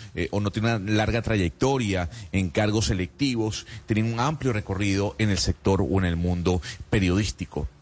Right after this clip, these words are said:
Había denunciado a lo largo de su carrera,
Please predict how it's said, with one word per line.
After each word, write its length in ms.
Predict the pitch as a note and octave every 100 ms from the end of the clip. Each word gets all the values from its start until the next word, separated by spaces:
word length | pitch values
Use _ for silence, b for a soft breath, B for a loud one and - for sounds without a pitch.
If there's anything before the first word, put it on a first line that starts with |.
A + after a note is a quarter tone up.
| - - - - -
Había 280 | F2+ F#2 G#2
denunciado 500 | A#2 G2+ - G2 F#2
a 60 |
lo 100 | G2
largo 220 | F2 F2 G2+
de 80 |
su 100 | -
carrera, 460 | - F2 F2+ F2+ F#2